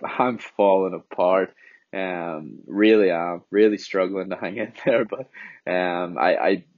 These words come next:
one, I will make a promise, and that promise will be that I'll figure it out and, you know, come out the other side happy and healthy and strong and confident and, and, you know, the Stephen Scullion that I respect and adore and,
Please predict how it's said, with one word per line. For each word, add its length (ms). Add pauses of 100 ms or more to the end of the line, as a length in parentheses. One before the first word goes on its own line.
one, 280
I 180
will 200
make 200
a 60
promise, 540
and 120
that 180
promise 360
will 140
be 180
that 120
I'll 240
figure 260
it 120
out 340
and, 160 (460)
you 100
know, 140
come 240
out 140
the 120
other 200
side 460
happy 520
and 120
healthy 560
and 200
strong 540
and 140
confident 680
and, 160 (340)
and, 160
you 80
know, 180
the 120
Stephen 320
Scullion 480
that 100
I 80
respect 640
and 100
adore 580
and, 140